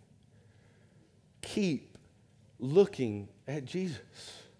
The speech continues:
Help you simplify your Christian life. Keep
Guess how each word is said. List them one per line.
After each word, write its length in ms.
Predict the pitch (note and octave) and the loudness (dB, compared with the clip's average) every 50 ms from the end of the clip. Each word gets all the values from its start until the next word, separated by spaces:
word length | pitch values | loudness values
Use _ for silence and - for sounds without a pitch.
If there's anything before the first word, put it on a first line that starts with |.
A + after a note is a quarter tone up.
| - - - - - - - - - - - - - - - - - - - - - - - - - - - - - - _ _ _ - - - - - | -20 -20 -20 -20 -20 -20 -20 -20 -20 -20 -20 -20 -20 -20 -20 -20 -20 -20 -20 -20 -20 -20 -20 -20 -20 -20 -20 -20 -20 -20 _ _ _ -20 -20 -20 -20 -6
Help 240 | - - F3+ F3 - | 0 0 0 2 2
you 80 | D#3 C#3+ | 0 -2
simplify 640 | - - - F#3 E3+ E3+ E3 D3 D3 - E3+ D#3+ D3+ | 0 2 2 2 4 4 2 2 6 6 8 8 8
your 160 | D3 D#3 D3 | 8 6 4
Christian 480 | D3+ - F3+ F3 - - - C#3 C3+ | 2 2 0 0 0 0 -2 0 0
life. 260 | C#3 D3+ D#3 B2 A2 - - - | 2 2 0 0 -2 -6 -10 -12
Keep 440 | - - - G3+ G3 F3+ - - | -6 -2 0 0 0 0 -2 -6